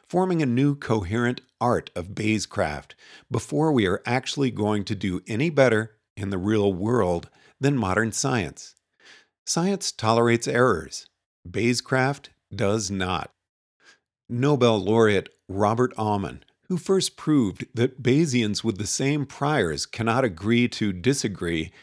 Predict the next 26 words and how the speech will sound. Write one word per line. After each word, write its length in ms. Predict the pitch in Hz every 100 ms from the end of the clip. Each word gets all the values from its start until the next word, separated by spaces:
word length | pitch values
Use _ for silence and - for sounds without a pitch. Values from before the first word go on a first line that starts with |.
| - - _
is 140 | 127
a 40 | 147
believing 640 | 135 139 143 175 185 190 -
Orthodox 680 | 123 120 - 117 107 110 -
Jew. 560 | 175 110 110 90 76 - _ _ _ _ _ _ -
Probability 680 | 110 107 117 113 120 117
theory 320 | 113 135 117 123
alone 520 | 110 123 120 95 80
won't 320 | 98 117 135
do 140 | 110 117
the 120 | 117
trick 360 | - 156 110 - -
when 180 | 139
it 140 | 165 -
comes 280 | 127 123 -
to 120 | 123
really 260 | 113 117
teaching 480 | 110 - 113 - 110
scientists. 840 | 107 120 107 78 - - - - - _ _ _ _ -
This 400 | 104 131 143 -
is 240 | - 95
my 180 | 101 85
primary 680 | - - 123 139 123 113 120
point 420 | 120 - 87 87 104
of 100 | 98
departure, 680 | 123 - 156 147 - 65